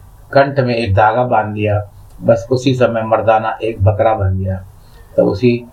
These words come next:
औरत ने मर्दाने को बकरा बना हुआ उसे ले जाकर अपने मकान के चौखट के साथ बांध दिया तथा स्वयं जल भरने के लिए चली गई। मर्दाना दुखी होकर गुरु जी को याद करने लगा,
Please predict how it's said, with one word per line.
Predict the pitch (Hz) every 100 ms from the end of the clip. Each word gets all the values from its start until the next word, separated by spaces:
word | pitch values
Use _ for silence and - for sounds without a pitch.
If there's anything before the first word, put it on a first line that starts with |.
| - - -
औरत | 120 127 123
ने | 120
मर्दाने | 113 110 123 120
को | -
बकरा | 101 110 123 123
बना | 120 113
हुआ | 110 113 117 - - - -
उसे | - 123
ले | 123
जाकर | 123 123 117
अपने | 117 110
मकान | 110 113 127 131
के | 123
चौखट | - 117 113 127 127
के | 107
साथ | 117 110
बांध | 95 98 98 92
दिया | 92 90 - - - - - - - -
तथा | 131
स्वयं | 127 135 143 139
जल | 127 139
भरने | 117 123 127
के | 123 117
लिए | 113 98
चली | 110 104 101
गई। | 101 98 - - - - -
मर्दाना | 113 123 135 135 135
दुखी | 127 123 -
होकर | 139 123 127 117
गुरु | 120 131
जी | 127
को | 127 117
याद | 110 113 -
करने | 120 113
लगा, | 107 101 98 98